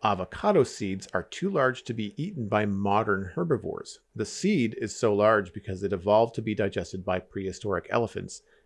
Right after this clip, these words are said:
and ground sloths. This got me thinking, what if the sniffer had its own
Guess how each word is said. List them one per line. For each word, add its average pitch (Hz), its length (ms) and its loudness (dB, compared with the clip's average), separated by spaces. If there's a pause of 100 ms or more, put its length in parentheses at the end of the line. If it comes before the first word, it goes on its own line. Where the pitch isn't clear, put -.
(120)
and 110 180 -4
ground 120 360 -2
sloths. - 560 -12 (680)
This 160 180 6
got 156 140 6
me 135 100 2
thinking, 123 420 0
what 131 160 4
if 165 140 -2
the 131 80 -2
sniffer 143 460 0
had 104 140 -2
its 101 200 -6
own 127 260 0